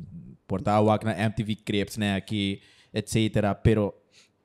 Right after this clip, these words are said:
ora você tá na e lugar é live, você mentality me será cambio de, ei,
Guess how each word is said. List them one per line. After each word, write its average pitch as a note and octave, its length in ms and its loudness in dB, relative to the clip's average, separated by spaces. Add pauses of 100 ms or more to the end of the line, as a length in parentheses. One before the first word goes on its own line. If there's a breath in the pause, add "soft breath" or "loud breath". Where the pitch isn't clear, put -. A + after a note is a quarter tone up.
ora C3+ 220 4
você D#3 380 4
tá C3 240 -2
na A2 240 -4
e A#2 100 0
lugar C3 460 6
é G#2+ 280 -2
live, A2 480 -2 (1300)
você G#2 320 -4
mentality A2 640 -2
me G#2 240 -2
será G#2+ 240 -2
cambio G#2+ 320 0
de, A2 200 -4
ei, G#2 360 -4